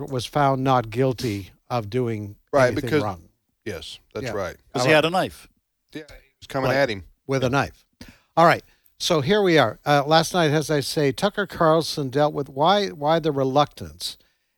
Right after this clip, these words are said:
Speaker 1: And it really has to do, Tucker Carlson feels, and I, I tend to agree with him, that, uh, these jurors, at least some of them, and we're hearing reports, there's at least a couple of these jurors are very afraid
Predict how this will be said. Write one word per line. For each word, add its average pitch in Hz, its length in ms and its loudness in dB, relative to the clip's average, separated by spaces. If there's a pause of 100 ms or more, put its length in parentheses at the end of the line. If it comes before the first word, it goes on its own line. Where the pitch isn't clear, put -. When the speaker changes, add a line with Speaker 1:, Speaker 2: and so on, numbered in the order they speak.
Speaker 1:
And 139 180 -2
it 135 120 -2
really 196 320 2
has 151 260 0
to 147 120 -6
do, 135 200 2
Tucker 135 320 -6
Carlson 165 480 -4
feels, 127 480 -4
and 120 120 -6
I, 117 240 -6
I 120 40 -8
tend 147 280 -8
to 131 100 -4
agree 151 280 -4
with 165 200 -4
him, 131 160 -4
that, 127 300 2 (680)
uh, 131 280 4
these 165 280 -2
jurors, 143 460 2
at 139 100 0
least 143 220 -2
some 165 220 0
of 143 60 -4
them, 127 180 -2
and 127 160 -4
we're 123 100 -2
hearing 151 320 0
reports, 147 480 -2
there's 127 180 -6
at 131 120 -2
least 147 260 -4
a 120 40 -12
couple 180 260 -6
of 139 60 -4
these 123 120 -6
jurors 143 380 0
are 139 60 -2
very 202 300 -4
afraid 117 640 -2